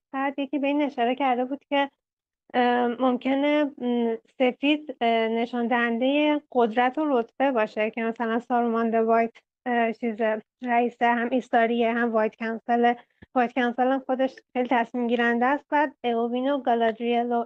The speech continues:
الوینگ هم هر کدوم بانوهای قلمرو خودشون بودن. اه، ولی، اه، که آن، در مورد آرادل هم گفته بود که اولین نوهٔ دختری، چی، اولین دختر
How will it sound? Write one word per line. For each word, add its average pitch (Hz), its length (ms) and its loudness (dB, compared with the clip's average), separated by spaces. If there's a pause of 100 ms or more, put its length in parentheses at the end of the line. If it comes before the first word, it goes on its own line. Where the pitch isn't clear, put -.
الوینگ 262 420 -4
هم 285 140 -6
هر 277 180 -6
کدوم 269 300 -2
بانوهای 254 680 -2
قلمرو 226 440 -2
خودشون 226 520 -8
بودن. 226 440 -6 (680)
اه، 240 340 2 (100)
ولی، 285 440 0 (140)
اه، 247 240 -4 (120)
که 269 120 -4
آن، 254 240 -2
در 262 240 2
مورد 254 680 0
آرادل 226 240 2
هم 285 220 -2
گفته 247 280 -4
بود 262 220 -10
که 269 280 0 (180)
اولین 240 520 -2
نوهٔ 254 360 -4
دختری، 262 920 -2 (180)
چی، 277 100 -4
اولین 240 400 0
دختر 269 680 0